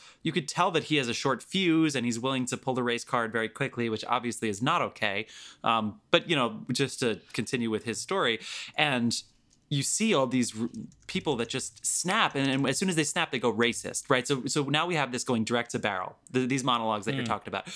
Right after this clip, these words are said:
Speaker 1: Racism straight to, straight to the camera, straight to the audience. "Oh, whenever I get angry, I just shoot racism out."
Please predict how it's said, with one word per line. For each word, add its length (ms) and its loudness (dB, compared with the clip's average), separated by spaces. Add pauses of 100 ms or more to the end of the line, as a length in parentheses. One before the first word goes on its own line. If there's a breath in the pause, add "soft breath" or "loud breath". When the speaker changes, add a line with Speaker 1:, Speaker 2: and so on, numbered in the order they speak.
(160 loud breath)
Speaker 1:
Racism 460 2
straight 280 0
to, 220 0
straight 240 0
to 60 -6
the 80 -2
camera, 640 -2
straight 280 0
to 60 -8
the 100 0
audience. 540 -2
"Oh, 360 4 (240 loud breath)
whenever 260 4
I 60 2
get 180 2
angry, 340 2
I 60 2
just 180 0
shoot 200 -2
racism 480 0
out." 240 -2